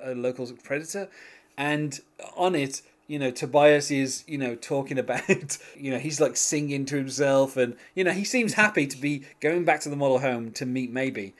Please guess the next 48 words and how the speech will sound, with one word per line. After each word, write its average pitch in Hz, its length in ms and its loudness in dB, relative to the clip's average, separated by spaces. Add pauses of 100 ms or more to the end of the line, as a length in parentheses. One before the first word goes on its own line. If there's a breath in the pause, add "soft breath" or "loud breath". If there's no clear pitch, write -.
You 143 120 -6
know, 123 260 -4
John 147 280 0
Beard 139 240 2
is 127 120 -2
obviously 127 400 -4
psyching 127 140 -6
himself 123 420 -2
up, 120 140 -4
and 143 120 -6
I 160 60 4
like 196 240 6
as 160 100 -8
well 165 160 4
how 156 140 2
they 143 140 2
have, 143 120 0
like, 143 160 2
a 147 40 0
little 131 160 0
prayer 147 300 2
<laughs> - 0 -
circle 185 600 4 (240 loud breath)
before 143 320 2
they 139 160 2
go 139 240 2
catch, - 480 -4 (100)
you 143 140 -6
know, 120 260 -2
the, 120 420 -6
the 123 100 0
local 123 340 2
pre-, 127 260 2
this, 127 320 -8
this 127 200 -8
local 127 320 -2
predator. 143 560 0
You 160 180 -6
know, 147 140 4
we, 143 200 -2 (100)
we 156 120 -2
have 165 440 2
Tobias 160 480 0
knocking 175 300 -2
on 151 120 -2
the 139 80 -2
door 127 380 2
asking, 135 600 -4